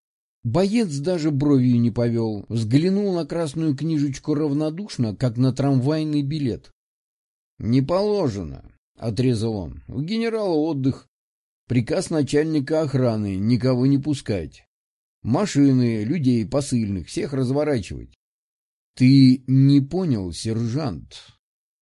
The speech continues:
Голос Котова стал тише, опаснее.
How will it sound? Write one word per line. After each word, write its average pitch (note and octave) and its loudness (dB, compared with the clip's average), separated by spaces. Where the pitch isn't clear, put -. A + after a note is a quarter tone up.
Голос C3 2
Котова C#3 -2
стал C3+ -2
тише, C3+ -8
опаснее. A#2 -6